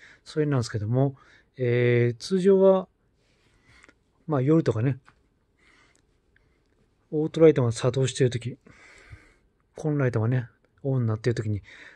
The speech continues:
で、い-、まあ、出先行って、で、家帰ってきました。で、エンジン切り、切りました。で、普通そこで、あのー、<clears throat> 何も、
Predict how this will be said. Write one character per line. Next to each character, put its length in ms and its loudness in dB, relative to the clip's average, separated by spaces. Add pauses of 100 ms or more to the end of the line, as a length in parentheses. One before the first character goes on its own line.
(1500)
で、 120 -2
い-、 300 -6 (160)
ま 380 0
あ、 40 -2
出 160 2
先 320 0
行 100 -2
っ 40 -20
て、 140 0
で、 100 -4
家 260 2
帰 180 -4
っ 40 -2
て 160 -8
き 100 -4
ま 140 0
し 80 -8
た。 140 -10 (500)
で、 220 4
エ 40 2
ン 100 2
ジ 140 0
ン 140 -2 (120)
切 120 -12
り、 140 -6
切 180 -10
り 60 0
ま 160 0
し 80 -8
た。 140 -8 (800)
で、 320 0
普 160 -20
通 200 0
そ 160 -2
こ 100 4
で、 240 6
あ 100 -4
の 680 0 (260)
ー、 160 -2
<clears throat> 20 -14 (2000)
何 220 -2
も、 280 0